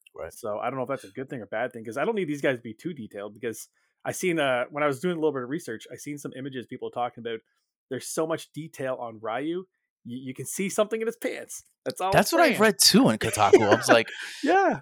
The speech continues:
Speaker 1: "Do I wanna click on this? I kinda
Speaker 2: I,
Speaker 1: do. Like, I,
Speaker 2: I
Speaker 1: I gotta
Speaker 2: clicked
Speaker 1: see."
Speaker 2: it.
Speaker 1: <laughs> I was
Speaker 2: I
Speaker 1: like, "I gotta
Speaker 2: clicked it.
Speaker 1: see
Speaker 2: There's,
Speaker 1: what's
Speaker 2: there's
Speaker 1: going on."
Speaker 2: some-, there's something there. I mean, like, you could throw
Speaker 1: So
Speaker 2: something up on the screen for people, but
Speaker 1: It's, it's interesting, but going back to the graphics, like you were saying, yeah, so they're going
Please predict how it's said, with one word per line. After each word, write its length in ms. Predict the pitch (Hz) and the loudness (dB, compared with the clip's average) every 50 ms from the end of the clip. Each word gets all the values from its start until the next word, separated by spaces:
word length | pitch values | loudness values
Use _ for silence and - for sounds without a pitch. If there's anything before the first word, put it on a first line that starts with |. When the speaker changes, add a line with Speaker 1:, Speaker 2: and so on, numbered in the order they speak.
| - | -4
Speaker 1:
"Do 100 | - 147 | 0 4
I 80 | 175 196 | 6 6
wanna 280 | 170 - 196 269 440 466 | 6 6 2 2 2 4
click 220 | 453 440 440 453 | 6 6 6 6
on 100 | 453 440 440 453 | 6 4 6 4
this? 120 | 453 - | 4 4
I 60 | - - | 0 0
kinda 260 | - 311 349 - - | 2 2 4 6 6
Speaker 2:
I, 60 | 254 | 4
Speaker 1:
do. 240 | - - 104 87 82 | 4 2 0 0 0
Like, 160 | 85 110 - | 0 0 2
I, 140 | 160 156 269 | 2 4 6
Speaker 2:
I 100 | 311 302 | 6 6
Speaker 1:
I 20 | |
gotta 220 | - 156 - 370 - | 6 6 6 8 8
Speaker 2:
clicked 60 | - | 6
Speaker 1:
see." 200 | - - - - - 214 - - - - | 6 4 2 -2 -2 -4 -6 0 4 6
Speaker 2:
it. 120 | 196 185 - - 208 196 - - - | 6 8 8 8 6 6 6 6 4
Speaker 1:
<laughs> 0 | 226 - | 4 4
I 40 | 165 | 4
was 100 | 196 185 247 | 4 8 8
Speaker 2:
I 40 | 269 | 8
Speaker 1:
like, 40 | - - | 8 8
"I 40 | - | 8
gotta 140 | 294 311 - | 8 8 8
Speaker 2:
clicked 60 | - | 8
it. 60 | 190 | 6
Speaker 1:
see 20 | 156 | 6
Speaker 2:
There's, 120 | 208 - | 6 6
Speaker 1:
what's 100 | - - | 6 6
Speaker 2:
there's 180 | 214 214 180 - | 6 6 6 8
Speaker 1:
going 60 | - | 10
on." 80 | 269 | 10
Speaker 2:
some-, 60 | 277 262 | 10 10
there's 140 | 220 220 202 | 8 4 6
something 280 | - 277 269 269 233 220 | 6 4 4 2 0 2
there. 280 | 240 247 220 170 147 151 | 4 4 6 6 6 6
I 20 | |
mean, 220 | 151 165 170 170 170 | 4 2 0 2 2
like, 300 | 165 151 147 143 - _ _ _ _ _ _ _ _ _ | 2 2 2 2 -2 _ _ _ _ _ _ _ _ _
you 120 | - 185 202 | -6 -4 0
could 120 | 214 196 | 0 4
throw 140 | - 214 196 | 6 8 12
Speaker 1:
So 120 | 175 160 | 12 12
Speaker 2:
something 180 | 156 156 190 175 | 12 12 12 8
up 120 | 190 190 | 4 4
on 80 | 190 165 | 2 0
the 80 | 160 151 | -2 -2
screen 320 | - - 190 180 185 180 | -2 0 0 0 0 0
for 120 | - 151 | -2 -4
people, 280 | 135 143 135 131 143 143 | -2 -2 -4 -4 -4 -4
but 220 | 131 120 117 - - _ _ - _ _ - | -2 -4 -4 -4 -8 _ _ -20 _ _ 0
Speaker 1:
It's, 220 | 165 170 - - - | 0 2 2 2 0
it's 180 | 160 151 - - | 2 2 2 2
interesting, 420 | - 170 - - 131 - - 107 101 | 2 0 0 0 0 0 0 -2 2
but 240 | - 123 117 110 - - - - - | 4 4 4 4 4 -2 -16 -12 -4
going 240 | - 131 147 185 208 | 2 2 4 4 4
back 200 | 135 151 139 143 - | 6 6 6 6 4
to 80 | - 117 | 0 0
the 60 | 98 | 2
graphics, 340 | 107 117 131 143 123 107 - | 4 4 4 4 2 0 -2
like 140 | 101 - - | -2 -2 -2
you 40 | 104 | 0
were 60 | 92 | 2
saying, 360 | - - 135 165 170 123 101 - - | 4 4 4 4 0 -2 -2 -4 -2
yeah, 240 | - - 170 104 82 | 2 4 4 6 6
so 180 | - - 135 120 | 6 6 6 6
they're 180 | 117 131 127 | 6 6 4
going 540 | 117 101 127 143 156 165 165 151 139 131 131 | 6 4 4 4 4 2 -2 -4 -8 -12 -14